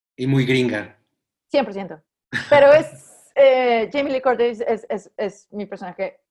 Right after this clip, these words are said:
Speaker 2: mi segundo personaje favorito de Jamie Lee Curtis.
Speaker 1: Es, es muy ma-, ah, el, me imagino que el primero es de A Fish Called Wanda.
Speaker 2: Obvio. Yo soy fan.
Speaker 1: <laughs> Pues, muchas gracias a todos los que estuvieron aquí. La verdad es que, eh,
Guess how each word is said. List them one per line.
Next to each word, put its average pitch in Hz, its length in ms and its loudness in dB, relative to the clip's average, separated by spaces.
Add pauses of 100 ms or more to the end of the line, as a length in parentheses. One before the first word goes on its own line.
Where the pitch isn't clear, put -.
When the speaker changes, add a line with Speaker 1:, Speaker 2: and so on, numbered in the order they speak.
(160)
Speaker 2:
mi 208 140 -8
segundo 208 280 -10
personaje 180 380 -14
favorito 160 320 -10
de - 80 -12
Jamie - 220 -20
Lee - 100 -20
Curtis. - 180 -20 (800)
Speaker 1:
Es, - 320 -14
es 123 120 -16
muy 117 160 -8
ma-, 113 120 -14
ah, 156 220 -4
el, 113 240 -8
me 143 80 -6
imagino 143 260 -4
que 165 60 -10
el 135 60 -6
primero 131 240 -4
es 131 80 -8
de 127 80 -8
A 98 100 -14
Fish - 300 -10
Called 127 180 -8
Wanda. 113 480 -10 (280)
Speaker 2:
Obvio. 160 300 -8 (540)
Yo 143 220 -12
soy 160 80 -14
fan. - 360 -16 (380)
Speaker 1:
<laughs> - 420 -12 (1080)
Pues, 143 540 -4
muchas 185 300 -4
gracias 196 280 0
a 160 100 0
todos 160 140 -2
los 165 120 -6
que - 60 -18
estuvieron 139 260 -6
aquí. 131 180 -10
La 135 100 -6
verdad 131 200 -4
es 139 120 -10
que, 131 420 -8
eh, 127 200 -10